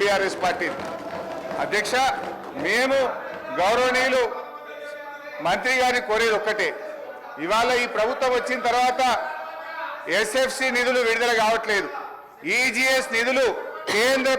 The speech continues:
ప్రభుత్వం ఇచ్చినా డైవర్ట్ చేసినారు, ఫిఫ్టీన్త్ ఫైనాన్స్ కమిషన్ డబ్బులు కేంద్ర ప్రభుత్వం ఇస్తే డైవర్ట్ చేసినారు, జీపీ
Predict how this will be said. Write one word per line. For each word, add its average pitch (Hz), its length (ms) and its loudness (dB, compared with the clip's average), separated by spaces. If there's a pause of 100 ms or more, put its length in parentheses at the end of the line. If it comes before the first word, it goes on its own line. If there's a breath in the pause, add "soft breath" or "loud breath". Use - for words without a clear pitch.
ప్రభుత్వం 247 480 2
ఇచ్చినా 240 300 0 (180)
డైవర్ట్ 247 420 2
చేసినారు, 214 440 0 (440 loud breath)
ఫిఫ్టీన్త్ 254 540 0
ఫైనాన్స్ 254 420 2
కమిషన్ 240 500 0
డబ్బులు 240 300 2 (400 loud breath)
కేంద్ర 254 420 2
ప్రభుత్వం 240 460 0
ఇస్తే 240 220 -2 (160)
డైవర్ట్ 233 420 2
చేసినారు, 220 460 0 (400 loud breath)
జీపీ 254 360 0